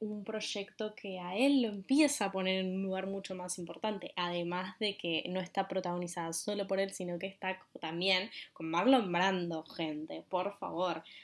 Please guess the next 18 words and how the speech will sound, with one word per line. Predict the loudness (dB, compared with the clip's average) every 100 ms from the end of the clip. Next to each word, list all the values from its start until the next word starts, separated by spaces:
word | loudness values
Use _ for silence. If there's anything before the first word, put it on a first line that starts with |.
| -12
Acá | -8
ya | -6
estamos | -4 -2 -2
hablando | -2 -4 -4 -2
de | -4 -2
otro | 0 2 0 -2 -2
tipo | -4 -6
de | -6
actor | -2 -2 -2
que | 0
solamente | 0 0 -2 -4 -6
tenía | -4 0 -2 -2 -10 _ _ _
diez | 0 4 6 6
años | 2 2
de | 0
carrera | 0 0 0
encima. | 2 4 4 2 -10 _ _ _ _ _ _ _ _ _ _ _ _ _ _ _ _ _ _ _ _ 6
Y | 8 10 8 6